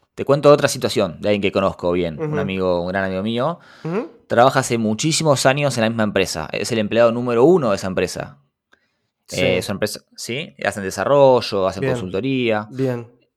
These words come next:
Speaker 1: Uno de los tipos más talentosos con los que laburé, la tiene hiper mega atada.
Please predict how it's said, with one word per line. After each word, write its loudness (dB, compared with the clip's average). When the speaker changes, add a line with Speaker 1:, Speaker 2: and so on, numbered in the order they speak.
Speaker 1:
Uno 0
de 6
los 4
tipos 2
más 4
talentosos 2
con -2
los 0
que -6
laburé, 2
la -2
tiene -6
hiper 2
mega 0
atada. 2